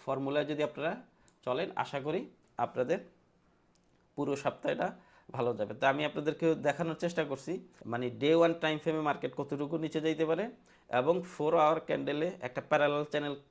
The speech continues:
মানে, আহ, আইকা দেখাই দিলাম যে মার্কেট এই প্যারালাল চ্যানেলটাকে টাচ করে করে কিভাবে ডাউন করতেছে, কোন কোন জায়গায় আপনারা এন্ট্রি দিবেন, সেটা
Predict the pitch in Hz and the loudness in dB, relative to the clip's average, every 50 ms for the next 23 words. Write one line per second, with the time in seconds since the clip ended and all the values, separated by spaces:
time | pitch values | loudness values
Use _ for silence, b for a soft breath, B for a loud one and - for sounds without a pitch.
0 | _ _ _ _ _ _ - 123 120 123 131 131 123 120 120 - - - - 113 | _ _ _ _ _ _ -12 -8 -6 -6 -4 -4 -6 -6 -8 -12 -16 -16 -16 -16
1 | 110 - _ _ - _ _ _ - 123 117 - - 135 139 135 - 139 127 135 | -16 -16 _ _ -20 _ _ _ -2 -2 0 0 0 -2 -2 0 0 0 2 0
2 | 127 - 147 147 143 147 143 180 175 196 139 139 127 131 123 - - 151 165 - | 0 0 -2 -2 0 -2 -2 -2 -4 -4 -4 -2 0 0 -2 -2 -2 -4 -4 -4
3 | b b b b b b b - 170 185 180 180 156 143 143 147 151 151 139 - | b b b b b b b 0 0 2 2 2 2 2 2 2 2 0 0 -2
4 | 147 143 139 139 139 - - - - - 277 - - - - 127 - - - - | -4 -4 -4 -4 -6 -6 -6 -6 -6 -6 -8 -10 -6 -4 -2 -2 -2 -4 -4 -2
5 | 156 151 156 151 160 151 147 - 135 127 127 127 127 165 - 165 b b b b | 0 0 0 0 -2 -4 -2 -4 -2 2 2 2 2 0 -2 -4 b b b b
6 | b b - 110 120 120 131 143 156 - 254 247 254 - 175 180 247 277 285 254 | b b -4 2 2 4 4 2 0 -2 -6 -6 -4 -6 -6 -4 -6 -8 -8 -10
7 | - _ _ 156 151 160 165 - 147 143 135 131 127 135 131 131 - 127 139 143 | -14 _ _ -4 -4 -4 -4 -4 -2 2 2 2 2 2 0 0 -2 -2 -2 -2
8 | 147 147 151 139 135 143 143 185 277 294 b b b b b _ - 143 131 - | -2 -4 -6 -4 -4 -4 -4 -4 -6 -6 b b b b b _ -6 -4 -4 -2